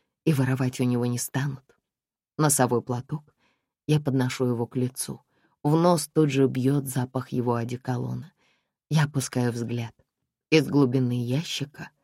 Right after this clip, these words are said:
на меня смотрит холодное дуло пистолета. Я резко захлопываю ящик. Ничего удивительного в том, что такой, как Энтони, имеет оружие.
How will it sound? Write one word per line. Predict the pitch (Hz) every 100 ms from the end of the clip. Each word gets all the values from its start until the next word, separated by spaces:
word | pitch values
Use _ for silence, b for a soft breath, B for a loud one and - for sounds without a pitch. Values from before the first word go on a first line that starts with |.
| _ _ _ _ _ _ _ -
на | 156
меня | 139 127 117
смотрит | 117 - 123 135 - 131
холодное | - 123 123 123 131 143 143
дуло | 143 127 123 120
пистолета. | - 131 - 120 120 113 - - _ _ _ _ _
Я | 151 170
резко | 139 139 - 127
захлопываю | 131 123 131 127 123 123 120
ящик. | 120 123 - - _ _ _ _ _ -
Ничего | 190 190 190 202
удивительного | 160 160 208 202 135 127 123
в | 120
том, | - 156 156
что | - 131
такой, | 135 127 135 131
как | 123 127 151
Энтони, | 170 185 127 120 - B B -
имеет | 165 147 139 131
оружие. | 131 123 113 113 -